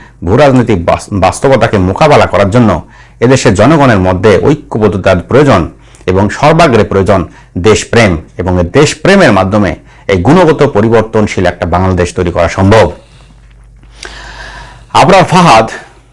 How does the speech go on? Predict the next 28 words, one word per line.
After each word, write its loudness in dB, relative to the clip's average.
একজন -2
দেশপ্রেমিক -2
ছিল -2
বিধায় 0
দুই 2
হাজার 4
উনিশ 2
সালে 0
সে -6
ফেস-, -8
ফেসবুকে 0
একটা 0
স্ট্যাটাস 0
দিয়েছিল -2
যে, 2
"ভারতকে 0
আমরা 2
পাঁচশো 0
টন, 0
আহ, 0
ইলিশ 2
দিলাম, 0
বিনিময়ে 2
ভারত -2
আমাদের -2
ফারাক্কাবাদ 0
ছেড়ে -2
দিয়ে 0